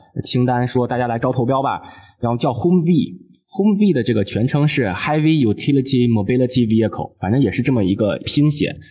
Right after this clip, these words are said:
然后也是大家招投标啊，后来就搞出这么个东西。其实本质上是给战场上用的，所以你，你能看到这两款车为什么跟美国主流公司设计的车那么不同，因为它承担了很多这个战地的使命，然后其实是军转民的这么一款车。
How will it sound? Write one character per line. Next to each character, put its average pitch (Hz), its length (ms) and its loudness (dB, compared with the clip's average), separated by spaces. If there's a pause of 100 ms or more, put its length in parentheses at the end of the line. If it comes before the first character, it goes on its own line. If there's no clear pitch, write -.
(260)
然 101 100 -4
后 131 80 -2
也 123 160 0
是 117 140 -2
大 117 120 -4
家 110 120 -2
招 113 120 -4
投 107 160 -2
标 98 160 0 (160)
啊， 87 140 -2
后 101 160 -6
来 87 100 -2
就 104 80 -2
搞 92 220 -4
出 - 80 -10
这 113 80 -2
么 98 100 0
个 90 80 0
东 92 160 2
西。 92 140 -2
其 - 120 0
实 170 80 4
本 90 180 -4
质 117 60 -2
上 143 120 0
是 147 60 -2
给 117 120 -2
战 156 200 -4
场 95 180 -6
上 87 100 0
用 101 160 2
的， - 100 -4
所 - 140 -2
以 190 40 2
你， 147 80 2 (140)
你 110 100 2
能 117 120 2
看 - 240 -2
到 127 220 -4 (340)
这 226 120 -2
两 160 140 0
款 117 160 0
车 151 120 0
为 175 120 4
什 135 120 -2
么 127 100 0
跟 147 300 2
美 113 240 0
国 113 160 2
主 135 260 0
流 92 200 2
公 156 180 4
司 147 160 2
设 143 240 2
计 120 80 -2
的 110 100 2
车 123 200 0
那 202 100 4
么 349 100 4
不 - 140 -2
同， 80 340 -4 (300)
因 185 100 0
为 202 80 2
它 202 180 -4 (160)
承 123 220 -2
担 175 160 2
了 160 80 2
很 87 180 -4
多 113 140 0
这 127 120 0
个 98 400 -2
战 139 220 -2
地 160 120 2
的 110 100 0
使 - 180 -2
命， 104 200 0
然 107 120 0
后 151 120 0
其 147 220 -2
实 160 80 4
是 165 120 0
军 185 300 0
转 180 180 0
民 87 200 2
的 156 100 4
这 160 80 2
么 117 80 0
一 90 60 0
款 - 180 -6
车。 - 180 -10